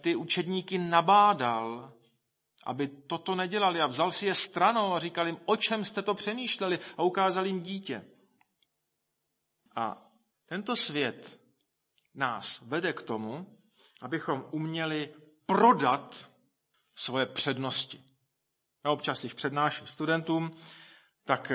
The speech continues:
jim říkám: „Ti psychologové vám říkají, že když se hlásíte do nějaké firmy, že musíte ukázat, jak jste dobří, kolik jste toho zvládli,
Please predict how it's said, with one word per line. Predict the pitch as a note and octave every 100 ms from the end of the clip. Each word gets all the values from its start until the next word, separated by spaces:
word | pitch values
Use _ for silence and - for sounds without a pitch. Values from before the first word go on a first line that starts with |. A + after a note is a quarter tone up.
| A#2
jim | B2+ B2+
říkám: | C3+ C3 A#2+
„Ti | A2+
psychologové | C3 - F#3 - F#3+ F3+ E3+ F3
vám | D#3 B2+
říkají, | C3 C#3 E3 D3
že |
když | D#3 D3+
se | C3+
hlásíte | C3+ C3 C#3+ B2
do | A2+ B2
nějaké | A#2 C3 B2+ B2
firmy, | - D3 D3 C#3+ - -
že | D3
musíte | D3 C3+ C#3 C#3
ukázat, | B2 C#3 B2+ B2
jak | A#2+ -
jste | -
dobří, | A#2 C#3+ B2 C3+ C3 C3+ - _ _ _ _ _ _ _ _ -
kolik | D3+ C3+ -
jste | -
toho | A#2+ G#2+ A#2+
zvládli, | B2 A2+ D#3+ D#3 B2+ D3 C#3